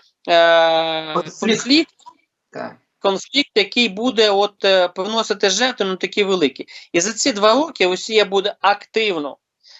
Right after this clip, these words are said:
Speaker 1: надактивно накопичувати ресурс, їй знов відкриють ринки, вона закупить такий запас дронів,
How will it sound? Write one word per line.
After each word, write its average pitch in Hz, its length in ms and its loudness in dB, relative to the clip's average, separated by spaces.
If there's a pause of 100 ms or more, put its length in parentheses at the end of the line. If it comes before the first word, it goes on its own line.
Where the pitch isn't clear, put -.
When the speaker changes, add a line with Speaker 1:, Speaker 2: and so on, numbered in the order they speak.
(160)
Speaker 1:
надактивно 180 880 0
накопичувати 185 840 -2
ресурс, 180 540 -2
їй 202 160 2
знов 226 240 2
відкриють 202 580 -4
ринки, 196 600 0 (440)
вона 220 300 2
закупить 233 560 -4
такий 269 380 2
запас 196 680 0
дронів, 165 580 0